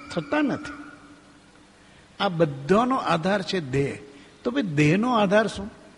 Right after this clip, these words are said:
કર્મ. કયો જીવ દેહને ધારણ કરે? કર્મ હોય તો. જે જીવ કર્મ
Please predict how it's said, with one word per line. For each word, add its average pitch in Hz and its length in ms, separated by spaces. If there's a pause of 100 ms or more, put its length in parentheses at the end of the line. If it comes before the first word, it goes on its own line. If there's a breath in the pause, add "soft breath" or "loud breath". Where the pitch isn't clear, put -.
(1700)
કર્મ. 247 280 (1500 loud breath)
કયો 226 300
જીવ 247 300
દેહને 220 440
ધારણ 175 380
કરે? 202 240 (1900 loud breath)
કર્મ 233 280 (120)
હોય 226 260 (140)
તો. 269 140 (1080 loud breath)
જે 196 280
જીવ 220 280 (260)
કર્મ 160 280